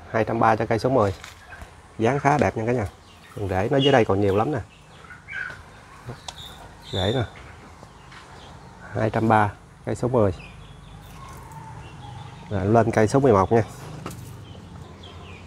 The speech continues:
Rồi, tiếp tục là cây mười một nha. Rồi, cây này là cây cuối trong cái lô này nha cả nhà.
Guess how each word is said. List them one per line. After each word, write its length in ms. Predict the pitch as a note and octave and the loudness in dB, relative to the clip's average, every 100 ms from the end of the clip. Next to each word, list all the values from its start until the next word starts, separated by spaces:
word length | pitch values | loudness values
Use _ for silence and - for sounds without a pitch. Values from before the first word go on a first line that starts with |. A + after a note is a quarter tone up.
| - | -2
Rồi, 120 | G2+ | 4
tiếp 160 | C#3+ - | 6 8
tục 160 | A#2 | 8
là 60 | A#2+ | 8
cây 160 | B2+ | 6
mười 140 | B2+ A2 | 8 8
một 220 | A2 G#2+ | 8 8
nha. 100 | C#3 - - - | 4 2 -14 -10
Rồi, 180 | A2 A2+ - - | -2 -2 -2 4
cây 120 | B2+ | 6
này 120 | B2 | 8
là 80 | A2 | 6
cây 200 | B2+ B2+ | 6 8
cuối 220 | C#3+ E3+ | 10 10
trong 140 | D#3+ | 8
cái 80 | C#3+ | 8
lô 140 | D#3 C3+ | 8 8
này 120 | A2 | 6
nha 80 | B2 | 4
cả 60 | |
nhà. 140 | C#3 | 4